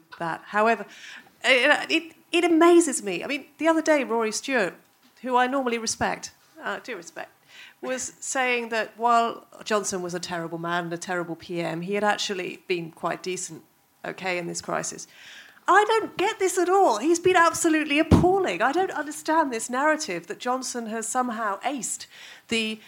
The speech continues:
Ukrainian war, revolting as that whole concept is.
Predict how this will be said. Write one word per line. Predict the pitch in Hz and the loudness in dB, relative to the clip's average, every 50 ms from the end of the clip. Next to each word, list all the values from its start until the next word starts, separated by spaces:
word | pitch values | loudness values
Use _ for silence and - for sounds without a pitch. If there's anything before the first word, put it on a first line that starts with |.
| - _ | -12 _
Ukrainian | 233 226 - - 247 240 240 233 233 233 233 | -8 -6 0 2 2 4 4 4 2 2 2
war, | 233 277 294 240 196 175 165 | 2 2 4 4 2 2 2
revolting | 185 208 202 226 240 247 233 - 240 208 202 | 2 2 4 4 2 0 0 -2 -2 0 0
as | 190 - | 0 0
that | 202 190 - | 0 0 0
whole | - 220 202 | 0 0 0
concept | 202 - 208 208 196 185 - 185 196 - - | 0 0 -2 -2 -2 -2 -4 -4 -6 -6 -6
is. | 269 311 254 180 165 - | -6 -6 -4 -6 -6 -8